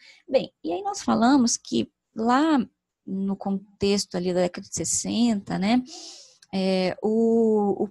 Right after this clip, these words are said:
Peterman, ele inicia uma, todo um discurso referente a, é, é, que ele vai chamar de teoria da argumentação ou nova retórica, né? É, então, o, o Peterman, ele vai,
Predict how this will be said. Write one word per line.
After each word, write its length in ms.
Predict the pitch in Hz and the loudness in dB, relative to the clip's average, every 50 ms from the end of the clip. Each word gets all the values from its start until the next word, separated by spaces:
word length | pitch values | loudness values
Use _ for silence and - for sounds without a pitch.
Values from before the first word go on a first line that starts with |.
| - | -2
Peterman, 480 | - 240 233 233 247 262 269 269 269 262 | 0 2 2 4 4 4 2 2 2 2
ele 120 | 254 254 | 2 2
inicia 680 | 262 247 254 285 - - - 240 226 240 262 277 277 - - | 2 2 0 0 0 0 0 0 0 0 0 0 0 -2 -4
uma, 340 | 262 285 285 285 285 - - - - - - _ _ _ _ _ _ _ _ - - 277 | -4 -2 0 0 0 -2 -4 -8 -12 -14 -14 _ _ _ _ _ _ _ _ -16 -16 -6
todo 260 | - 311 285 381 381 370 | -6 -4 -2 -2 -2 -2
um 60 | 349 | -2
discurso 600 | 302 285 277 - - - - 254 254 262 254 - 254 - - - | -2 -4 -4 -6 -10 -4 -2 0 0 0 -2 -6 -10 -10 -8 -4
referente 460 | 254 254 247 247 247 240 233 233 - | -2 -2 -2 -2 -4 -6 -4 -4 -2
a, 40 | 247 233 226 220 - - - - - - _ _ _ _ | -2 -2 -4 -4 -8 -12 -20 -20 -20 -20 _ _ _ _
é, 320 | - 208 208 208 202 202 202 202 - - 214 196 - _ | -6 -4 -2 -2 -2 -2 -4 -6 -12 -16 -18 -18 -12 _
é, 200 | - 196 190 190 | -4 -4 -4 -4
que 240 | - - 196 - 233 | -6 -10 -6 -4 -2
ele 40 | 220 | -2
vai 120 | 208 226 | 0 -2
chamar 260 | - 240 214 220 220 | -2 -2 -2 -2 -2
de 160 | 226 220 226 | -2 -4 -6
teoria 260 | - - 220 202 208 196 | -4 -4 -2 -2 -2 -2
da 60 | 208 | -2
argumentação 520 | 208 208 214 220 - 247 254 - 294 285 | -2 -2 -4 -4 -4 -4 -4 -2 0 2
ou 60 | 294 | 2
nova 200 | 285 262 254 247 | 2 2 0 0
retórica, 600 | 247 233 208 - _ 185 180 170 180 - - - - _ _ _ _ _ | -2 -4 -6 -8 _ -10 -10 -10 -10 -12 -16 -20 -20 _ _ _ _ _
né? 180 | - 190 196 208 - _ - - - - - - 240 233 220 - _ | -8 -6 -6 -6 -8 _ -20 -20 -20 -20 -20 -20 -20 -20 -20 -12 _
É, 360 | 208 202 202 196 190 185 - | -6 -4 -4 -2 -4 -4 -4
então, 560 | - 247 - _ 294 320 359 370 370 294 - - _ _ _ _ _ _ _ | -8 -12 -8 _ -4 -2 -2 0 -2 -2 -4 -6 _ _ _ _ _ _ _
o, 640 | - 240 240 233 226 226 220 214 214 202 196 190 - | -2 -2 0 0 -2 -2 -2 -2 -2 -2 -4 -4 -6
o 40 | 208 | -10
Peterman, 500 | 202 _ 254 269 302 320 254 233 214 208 | -10 _ -6 -4 -2 -2 -2 -2 -2 -4
ele 140 | 208 208 220 | -4 -6 -6
vai, 460 | 202 208 220 214 226 247 262 262 247 | -6 -6 -6 -4 -4 -2 -2 -4 -4